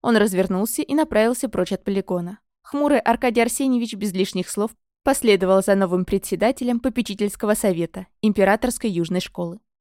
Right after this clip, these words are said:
Душу видавшего вида управленца грызли отвратительные предчувствия.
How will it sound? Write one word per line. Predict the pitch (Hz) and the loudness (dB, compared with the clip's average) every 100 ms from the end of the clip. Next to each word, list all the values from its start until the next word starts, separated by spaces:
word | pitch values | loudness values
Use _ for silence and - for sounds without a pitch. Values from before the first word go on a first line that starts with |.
| _ _ _ | _ _ _
Душу | 240 294 269 | -2 0 2
видавшего | 190 202 214 - 214 | 0 4 2 2 0
вида | 214 214 208 | 0 2 0
управленца | 202 214 214 247 240 185 | 2 0 2 -2 -2 -2
грызли | 190 214 214 | -2 -2 0
отвратительные | 196 - 208 208 208 196 196 | 0 0 -2 -2 -2 0 -2
предчувствия. | 208 196 - 175 - 175 | -2 -8 -6 -8 -8 -14